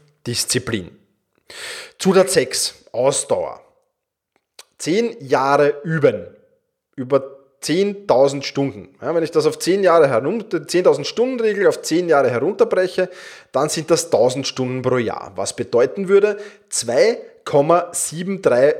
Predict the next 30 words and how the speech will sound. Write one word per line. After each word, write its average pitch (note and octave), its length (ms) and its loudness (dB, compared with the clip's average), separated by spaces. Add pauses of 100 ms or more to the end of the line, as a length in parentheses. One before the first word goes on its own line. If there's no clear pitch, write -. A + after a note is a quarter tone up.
Stunden F3 880 0
pro C#3+ 540 0
Tag - 500 -2 (340)
müsste D3 340 -4
ich C#3+ 220 -8
da C#3+ 80 0
üben. C3 420 -4 (760)
Und A#2+ 100 -8
selbst F3+ 200 2
wenn G3 80 2
ich E3+ 100 -2
das F3+ 120 -4
Ganze F3 260 2
auf E3+ 100 2
fünfzehn A3 500 0
Jahre A#2 240 2
herunterbreche, A#2+ 840 -2 (300)
dann C#3+ 160 -2
sind's E3 160 -2
noch E3+ 120 -2
immer A3+ 280 2
sechshundertsechsundsechzig D3+ 1300 0
Stunden C#3 340 -4
pro C3+ 200 4
Jahr, A2+ 220 2
die B2+ 100 -4
ich A#2+ 60 -8
da B2+ 100 -2
üben C3 180 -2
müsste. C#3+ 300 0